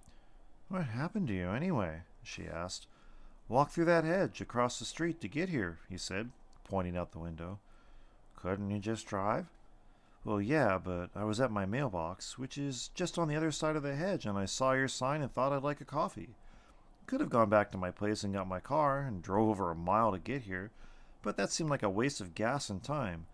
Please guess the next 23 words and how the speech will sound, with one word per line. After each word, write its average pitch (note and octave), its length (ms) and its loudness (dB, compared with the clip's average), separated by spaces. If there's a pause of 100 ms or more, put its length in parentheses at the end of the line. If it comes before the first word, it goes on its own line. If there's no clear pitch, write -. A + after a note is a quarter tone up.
(380)
Besides, C3+ 640 0 (160)
I A#2 100 0
needed D3+ 280 2
the G2+ 40 -2
fresh C3+ 320 0
air." B2+ 300 -4 (880)
"Well, F#2+ 420 0 (320)
that's B2+ 220 -4
a G#2+ 80 0
nasty G#2+ 400 -2
cut. G2+ 420 -2 (220)
You'd G2 140 -10
better C#3 200 0
wash G#2+ 320 2
it A#2 60 -2
up - 160 -2
as F2+ 100 -4
soon C3 200 -2
as B2+ 120 -2
you C3 60 -4
can," G#2 480 -2 (140)
she - 160 -12
said. F2 400 -8